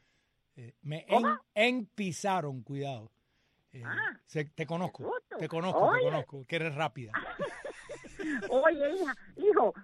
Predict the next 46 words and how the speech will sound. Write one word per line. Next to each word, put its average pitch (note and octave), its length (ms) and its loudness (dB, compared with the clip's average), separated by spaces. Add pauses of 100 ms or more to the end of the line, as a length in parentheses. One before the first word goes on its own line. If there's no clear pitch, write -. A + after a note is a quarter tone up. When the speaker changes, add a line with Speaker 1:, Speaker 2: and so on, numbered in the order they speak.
(100)
Speaker 2:
feliz, C#4 560 0
feliz F#4 380 4
de D4+ 80 2
verdad A#3+ 460 0
de G#3+ 80 -12
que, A3 200 -8
que A3 120 -8
estés A#3+ 280 -10
de C4+ 100 -4
vuelta, A#3 380 -4
porque G3 180 -12
el F3+ 60 -16
revoltillo G#3 480 -6
me B3+ 100 -4
encanta. D4 760 0 (160)
Speaker 1:
Oye, G#3 380 6
Speaker 2:
Y D#3 40 -6
Speaker 1:
yo G#3+ 140 4
Speaker 2:
me A3+ 60 6
dio - 100 4
Speaker 1:
lo, A3 60 2
Speaker 2:
que G#3+ 60 -6
estás E4+ 140 6
Speaker 1:
yo, F4 80 6
Speaker 2:
en F#4+ 60 -2
un F4+ 60 -10
nuevo F4 200 2
estudio. D#4+ 640 -2
Speaker 1:
yo G#3+ 160 4
los A3 160 6
est-, G#3 200 -2
sí, A#3 260 0
ah, A3+ 360 4
esa F#3 200 -6
es A3+ 60 -4
otra A3 240 -4
noticia F#3 340 -4
que E3+ 60 -4
vamos D#3 280 -2
a C3+ 40 -2
dar. E3+ 140 0
Estamos D#3+ 340 -4
en E3 80 -4
un D#3 80 -4
nuevo D#3 220 -2
estudio, D#3+ 480 -4